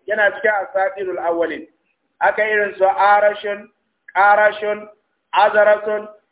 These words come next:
kai ka musu mota to sa zuwa ƙarshe. Shi ma bai da wani tasiri. Aka irin su zakikum, makikum, kure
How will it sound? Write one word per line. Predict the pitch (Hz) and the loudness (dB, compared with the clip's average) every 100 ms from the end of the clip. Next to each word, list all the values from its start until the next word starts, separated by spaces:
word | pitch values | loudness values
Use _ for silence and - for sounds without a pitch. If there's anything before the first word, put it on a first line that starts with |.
| _ | _
kai | 208 226 214 | -2 -2 0
ka | 208 208 | 0 0
musu | 208 214 214 208 | -4 -8 -8 -4
mota | 196 190 190 180 | -2 0 2 0
to | 208 185 | -2 0
sa | 202 208 | 2 2
zuwa | 220 196 165 | 2 0 -2
ƙarshe. | 151 143 160 156 160 _ _ _ | -10 -12 -14 -14 -18 _ _ _
Shi | - 220 | -14 -6
ma | 226 220 | 0 0
bai | 220 214 | 2 0
da | 185 | -2
wani | 180 180 | -4 -2
tasiri. | 180 180 180 185 151 - _ _ _ - | 0 0 -4 -12 -14 -18 _ _ _ -2
Aka | 180 196 196 | 0 0 0
irin | 190 196 190 | 2 2 0
su | 185 180 | -2 -2
zakikum, | 180 175 196 208 - 208 202 - _ _ _ 151 | -2 -2 -4 -6 0 0 0 -6 _ _ _ 0
makikum, | 175 175 214 214 214 208 208 214 - - _ - | 0 2 -2 -4 0 0 0 -4 -14 -20 _ 0
kure | 214 214 | 2 4